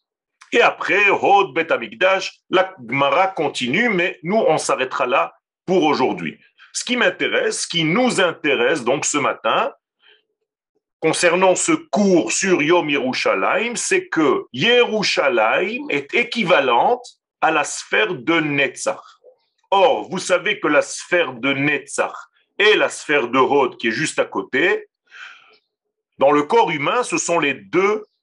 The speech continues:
hanches. La hanche droite, c'est le Netzach, est, est appelée Jérusalem, Yerushalayim.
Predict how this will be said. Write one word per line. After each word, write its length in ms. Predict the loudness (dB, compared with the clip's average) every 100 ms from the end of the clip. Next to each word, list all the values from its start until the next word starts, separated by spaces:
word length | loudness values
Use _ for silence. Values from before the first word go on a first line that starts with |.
| _
hanches. 720 | 2 2 0 -6 -6 -8 -16 -20 -20 _ _ -2
La 200 | 2 2
hanche 340 | 2 0 -2
droite, 440 | 0 2 2 0 -8 _ _ _ _ _
c'est 240 | -8 -2 0
le 160 | 0
Netzach, 460 | 0 -2 0 0 -2 -8 _ _ _ _ -4
est, 260 | -4 -2 -6 -4
est 260 | -2 -2 -2
appelée 320 | -4 0 2
Jérusalem, 640 | 2 0 0 0 2 0 -4 _ _
Yerushalayim. 720 | -2 0 0 -2 0 -2 -4